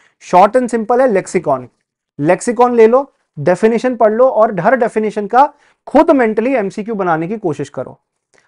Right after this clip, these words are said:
हम क्या करेंगे, हमारी क्लास में दोनों बुक्स को इंक्लूड करेंगे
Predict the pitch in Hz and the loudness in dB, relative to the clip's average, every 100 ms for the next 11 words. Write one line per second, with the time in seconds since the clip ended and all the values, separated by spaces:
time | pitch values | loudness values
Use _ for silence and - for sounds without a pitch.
0 | - 165 190 240 233 226 247 220 190 202 | -4 -2 2 2 2 -2 -2 -2 0 0
1 | 202 190 - 233 240 _ _ 151 151 165 | 2 0 0 -8 -10 _ _ -6 -2 0
2 | 202 202 - 226 214 214 220 202 190 254 | -2 -4 -4 -2 -2 -4 -6 -4 -6 -8